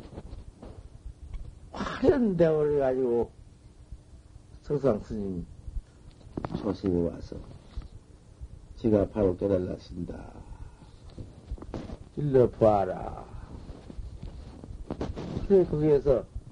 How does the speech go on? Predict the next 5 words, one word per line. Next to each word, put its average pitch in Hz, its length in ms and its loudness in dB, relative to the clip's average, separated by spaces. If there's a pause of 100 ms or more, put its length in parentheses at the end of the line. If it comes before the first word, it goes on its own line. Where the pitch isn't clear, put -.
(440)
그 139 100 6
학자가 117 560 0
답을 151 420 2
했어. - 400 -12 (2000)
그게 143 240 8